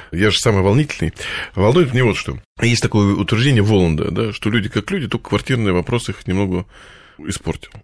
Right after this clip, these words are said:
Но, э, вот по юности, вспоминая чтение антропологических книжек, поражало как раз отличие людей от людей. И мне бы в первой передаче хотелось бы попробовать поговорить о той границе, которая отделяет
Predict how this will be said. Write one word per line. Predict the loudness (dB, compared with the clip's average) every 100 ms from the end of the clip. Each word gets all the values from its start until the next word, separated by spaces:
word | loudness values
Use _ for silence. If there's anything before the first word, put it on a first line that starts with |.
| _ _
Но, | 0 2 4 4 4 4 4 4
э, |
вот | 2 -2
по | -2 2 4 4 4 2 2 0 -2 -2
юности, | 0 0 0 -4
вспоминая | -12 -4 0 2 2
чтение | 0 -2 0
антропологических | 0 -2 -2 -2 0 -4 -6 -4
книжек, | -4 -4 -6 -12 _ _
поражало | 0 2 4 4 2
как | 0 0
раз | 0 0
отличие | -2 0 0 2 2
людей | 2 2 2 2
от | 0
людей. | 0 2 0 -2 -14 _ _
И | 2
мне | 2
бы | 4 2
в | 0 -4
первой | 0 2 4 2 0 -4 -6
передаче | -2 0 0 0 -4
хотелось | -4 -2 -2
бы | -4
попробовать | -2 -2 0 0 -2
поговорить | -4 0 2 2
о | 0
той | -2
границе, | 2 2 4 2 -2 -6 -6 -10 -16 -16 -16
которая | -4 -2 0 2 2
отделяет | 2 2 4 4 0 -6